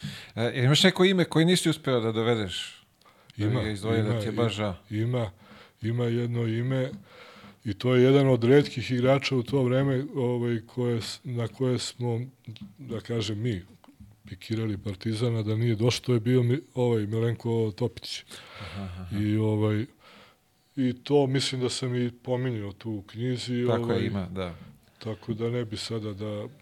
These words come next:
Speaker 2: ponavljam priču. Eto, a bi si faktički ja sam ga i na neki način i dobio i potpisao mi je predugovor i dobio je to što je, e,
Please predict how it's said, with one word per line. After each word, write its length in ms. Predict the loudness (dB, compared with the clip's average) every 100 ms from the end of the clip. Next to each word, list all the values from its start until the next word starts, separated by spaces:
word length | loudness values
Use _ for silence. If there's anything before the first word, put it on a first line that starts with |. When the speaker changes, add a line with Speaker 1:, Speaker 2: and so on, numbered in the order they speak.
| -20 -12 -4
Speaker 2:
ponavljam 480 | -2 0 -2 -4 -4
priču. 640 | -2 0 -2 -6 -6 -6 -10 -16 -20 -20 -20 -8
Eto, 280 | -8 -8 -8 0
a 160 | 0
bi 140 | 2 0
si 160 | -2
faktički 500 | 0 0 0 -2 2
ja 140 | 4 4
sam 260 | 0 0
ga 180 | 2 4
i 240 | 2 0 -4 -14 -20 -20 -20 -20 _ _ -6
na 120 | 0
neki 260 | 2 2 2
način 340 | 2 2 2 2
i 40 |
dobio 340 | 4 6 6
i 80 | 4
potpisao 600 | 2 -4 0 -2 0 0
mi 100 | 0
je 200 | 0 0 -2
predugovor 560 | -2 0 0 2 4 4
i 200 | 2 -2 -8 -20 -20 -20 -10 -8 -8 -4
dobio 420 | 4 6 8 8
je 80 | 8
to 220 | 6 2
što 220 | 2 -2
je, 60 |
e, 40 | -4